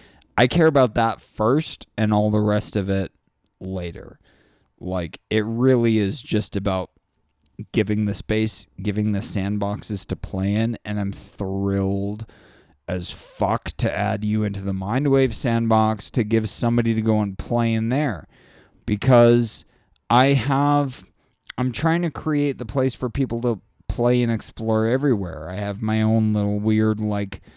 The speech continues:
the first sandbox I launched, the sandbox project I launched was a weird, like, Sims Mandalorian's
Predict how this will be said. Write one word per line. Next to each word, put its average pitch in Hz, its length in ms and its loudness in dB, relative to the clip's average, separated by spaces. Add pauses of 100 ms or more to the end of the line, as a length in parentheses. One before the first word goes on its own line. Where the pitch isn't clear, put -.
(440)
the 127 180 2
first 143 420 6
sandbox 135 600 2
I 113 100 2
launched, 110 720 2 (340)
the 107 140 -2
sandbox 120 480 -2
project 107 400 -2
I 101 60 -2
launched 113 420 -2
was 104 160 -4
a 101 80 -2
weird, 110 420 -2
like, 107 240 -6
Sims 117 800 0
Mandalorian's 113 1400 0